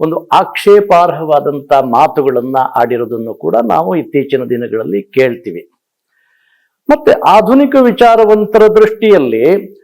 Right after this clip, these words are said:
ಅದು ಬಹಳ ಹಳೆಯದು, ಅದು ಪ್ರಗತಿಗೆ ವಿರೋಧ, ಅದು, ಆ, ತುಂಬಾ, ಆ, ಯಾವುದೋ ಓಬಿರಾಯನ ಕಾಲದ್ದು ಅನ್ನುವಂಥ ಒಂದು ಅರ್ಥದಲ್ಲೇ ಅವರು ಬಳಸ್ತಾರೆ.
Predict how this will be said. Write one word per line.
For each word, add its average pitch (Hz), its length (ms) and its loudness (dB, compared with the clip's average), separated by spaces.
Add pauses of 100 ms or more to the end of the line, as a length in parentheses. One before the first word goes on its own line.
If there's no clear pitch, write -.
(220)
ಅದು 233 320 0
ಬಹಳ 170 320 2
ಹಳೆಯದು, 147 1040 2 (360)
ಅದು 196 240 2
ಪ್ರಗತಿಗೆ 220 680 2
ವಿರೋಧ, 170 460 4 (840)
ಅದು, 202 560 2 (280)
ಆ, 202 40 4
ತುಂಬಾ, 240 460 2
ಆ, 196 540 2
ಯಾವುದೋ 202 360 4
ಓಬಿರಾಯನ 196 760 4
ಕಾಲದ್ದು 123 920 0 (540)
ಅನ್ನುವಂಥ 220 540 2
ಒಂದು 202 320 2
ಅರ್ಥದಲ್ಲೇ 190 720 2
ಅವರು 160 680 0
ಬಳಸ್ತಾರೆ. 170 840 2